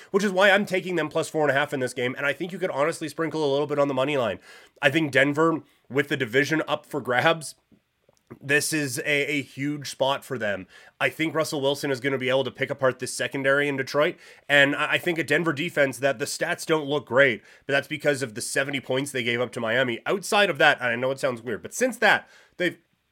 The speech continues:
excuse me, they, they've actually been quite good. So I, I think Denver comes away with a win in this game, um, and, and that just really drives home what a huge loss that was for Green Bay,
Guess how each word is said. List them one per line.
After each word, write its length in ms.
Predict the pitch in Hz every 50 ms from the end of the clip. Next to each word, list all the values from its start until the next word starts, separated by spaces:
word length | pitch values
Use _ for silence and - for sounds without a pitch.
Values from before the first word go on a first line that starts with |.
| _ _ _ _ _
excuse 320 | _ - - 196 208 190
me, 80 | 165 120
they, 160 | 104 120 143
they've 160 | 139 143 139
actually 280 | 143 156 180 170 - 165
been 160 | 143 139 131
quite 220 | - 139 127 113 104
good. 220 | 113 98 80 - _ _ _ _ _
So 280 | - - 151 143 135
I, 220 | 123 113 143 - 135
I 60 | 147
think 240 | - 185 185 175 151
Denver 480 | 135 143 151 151 131 131 123 120 104 - _ _ _ _ _ _ -
comes 220 | - 190 220 208
away 180 | 233 190 180 185
with 160 | 202 196 190
a 40 | 147
win 220 | 120 143 160 160
in 220 | 156 - 147 156 151
this 180 | 147 143 -
game, 360 | 107 120 131 139 127 113 - - - - - _ _
um, 440 | 127 123 123 120 123 120 117 110 - _
and, 160 | 170 175 170
and 160 | 156 170 175 175
that 140 | 180 190
just 220 | - 185 180 135 123
really 240 | 147 170 170 170 147
drives 300 | 127 143 135 131 120 -
home 260 | 135 123 117 101 87 - _ _ _ _
what 220 | - 147 147 165 156
a 80 | 143
huge 540 | 123 - - - - 165 180 190 190 165 131
loss 300 | 143 139 135 131 127 -
that 180 | - 139 123 120
was 240 | 123 123 123 120 -
for 100 | - 123
Green 300 | 107 127 127 127 123 113
Bay, 320 | 107 104 110 123 127 127